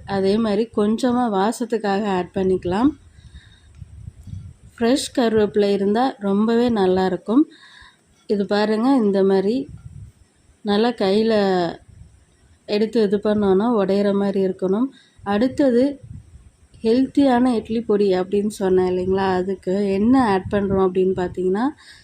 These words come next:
சாம அரிசி தான் வந்து ஆட் பண்ணியிருக்கோம். இந்த ஸ்-, அ, சிறுதானிய உணவு பார்த்தீங்கன்னா, சிறுதானியம் அப்படின்னாவே நம்மளுக்கு ஹெல்த்துக்கு வந்து பார்த்தீங்கன்னா அவ்வளோ நல்லது. இப்போ யாருமே நம்ம எடுத்துக்கிறது இல்ல,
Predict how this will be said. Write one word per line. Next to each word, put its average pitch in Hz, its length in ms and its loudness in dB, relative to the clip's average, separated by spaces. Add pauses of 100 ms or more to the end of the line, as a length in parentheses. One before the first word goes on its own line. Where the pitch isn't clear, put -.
(160)
சாம 214 500 -2
அரிசி 202 440 0
தான் 196 160 -2
வந்து 185 240 2
ஆட் 175 260 -6
பண்ணியிருக்கோம். 185 580 -2 (1900)
இந்த 214 240 0 (100)
ஸ்-, - 140 -8
அ, 190 340 2 (100)
சிறுதானிய 269 640 4
உணவு 202 680 0
பார்த்தீங்கன்னா, 190 500 -2 (120)
சிறுதானியம் 214 760 -2 (100)
அப்படின்னாவே 196 680 0
நம்மளுக்கு 185 720 -2 (420)
ஹெல்த்துக்கு 233 520 0
வந்து 196 280 0
பார்த்தீங்கன்னா 202 680 -2
அவ்வளோ 247 280 0
நல்லது. 202 680 -2 (280)
இப்போ 208 240 0
யாருமே 240 580 4
நம்ம 233 260 4
எடுத்துக்கிறது 202 800 0
இல்ல, 185 420 -2